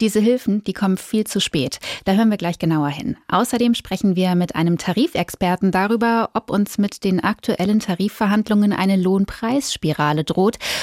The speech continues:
Und unser Arbeitsrechtler schaut sich einen Fall genauer an, bei dem ein Lagerlogistiker bis zu dreißig Kilometer am Tag laufen muss.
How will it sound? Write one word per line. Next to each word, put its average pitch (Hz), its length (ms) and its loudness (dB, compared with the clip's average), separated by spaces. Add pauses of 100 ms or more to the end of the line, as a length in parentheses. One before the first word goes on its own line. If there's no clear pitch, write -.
Und 302 220 2
unser 254 400 0
Arbeitsrechtler 196 800 -2
schaut 247 240 0
sich - 240 -2
einen 208 240 2
Fall 202 240 0
genauer 180 300 2
an, 185 200 2 (240)
bei 175 80 -2
dem 190 160 2
ein 175 300 2
Lagerlogistiker 180 880 0
bis 208 240 -2
zu 196 160 0
dreißig - 480 -2
Kilometer 170 560 0
am 170 140 0
Tag 226 240 -2
laufen 139 320 2
muss. - 260 -2